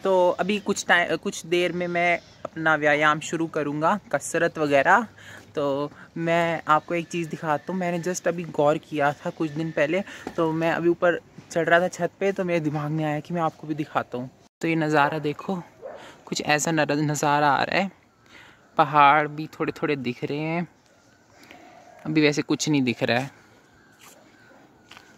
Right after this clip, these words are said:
जो चीज़ आपको दिखाना चाहता हूँ ना, वो है ये, ये देखिए नींबू, इतनी सी बाल्टी में ये, इतनी डालियों में नींबू, नींबू, नींबू लगे हुए हैं।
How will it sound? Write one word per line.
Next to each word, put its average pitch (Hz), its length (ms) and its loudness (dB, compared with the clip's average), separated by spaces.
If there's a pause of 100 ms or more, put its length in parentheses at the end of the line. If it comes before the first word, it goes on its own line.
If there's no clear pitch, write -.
(240)
जो 175 60 -4
चीज़ 175 280 -2
आपको 160 240 6
दिखाना 151 380 0
चाहता 160 300 0
हूँ 180 80 -2
ना, 175 140 -6
वो 160 120 -2
है 170 80 2
ये, 151 340 0 (1160)
ये 160 80 0
देखिए 151 480 0
नींबू, 147 420 -2 (1000)
इतनी 190 500 2
सी 202 120 0
बाल्टी 165 680 4
में 175 180 0
ये, 156 340 -2 (1800)
इतनी 180 500 2
डालियों 160 600 4
में 165 140 -2
नींबू, 156 380 0
नींबू, 160 320 0
नींबू 160 320 0
लगे 139 320 2
हुए 143 220 -2
हैं। 143 120 -6